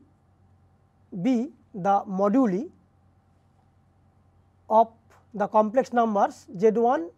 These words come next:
Z two and Z three respectively. Also, we suppose that theta one, theta two and theta three denote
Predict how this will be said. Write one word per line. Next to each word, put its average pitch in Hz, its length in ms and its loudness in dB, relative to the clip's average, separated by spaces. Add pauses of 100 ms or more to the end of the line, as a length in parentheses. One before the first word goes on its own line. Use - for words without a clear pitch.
(160)
Z 208 140 -2 (160)
two 370 280 -4
and 196 260 -6
Z 202 120 -2 (140)
three 320 160 -6
respectively. 156 680 -10 (1800)
Also, 240 400 0
we 269 120 0
suppose 233 420 -2
that 202 280 -2 (340)
theta 262 340 -2
one, 302 300 0 (280)
theta 247 400 0
two 339 320 0
and 214 300 -6
theta 240 400 0
three 277 320 -2 (580)
denote 254 380 2